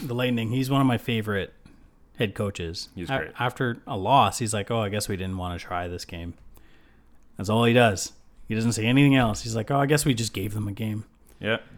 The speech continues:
Speaker 2: That, he said that the whole series against Toronto,
Speaker 1: Yeah.
Speaker 2: too. Like,
Speaker 1: And what happened? The very next game, they would come back strong.
Speaker 2: Mm-hmm.
Speaker 1: He's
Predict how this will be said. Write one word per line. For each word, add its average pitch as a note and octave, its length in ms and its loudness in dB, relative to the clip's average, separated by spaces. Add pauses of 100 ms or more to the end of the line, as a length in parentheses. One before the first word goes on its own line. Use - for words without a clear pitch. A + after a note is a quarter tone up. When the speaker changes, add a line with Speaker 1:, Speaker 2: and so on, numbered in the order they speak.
Speaker 2:
That, A2 240 0
he D3 120 6
said E3 220 4
that E3+ 120 6
the D3 100 2
whole C#3 140 4
series B2+ 320 4
against A2+ 240 0
Toronto, D#3+ 220 2
Speaker 1:
Yeah. D#3 160 4
Speaker 2:
too. A2 260 -2 (220)
Like, F#2 360 -12 (460)
Speaker 1:
And D3+ 200 8
what C#3+ 100 10
happened? C3+ 400 10
The A2+ 60 -2
very B2+ 320 8
next C3 240 6
game, D3 300 2
they A#2+ 80 2
would A2 100 -2
come A2 160 -2
back F2+ 180 0
strong. D2+ 280 -14 (140)
Speaker 2:
Mm-hmm. A2 180 -8 (1040)
Speaker 1:
He's A#2+ 420 -4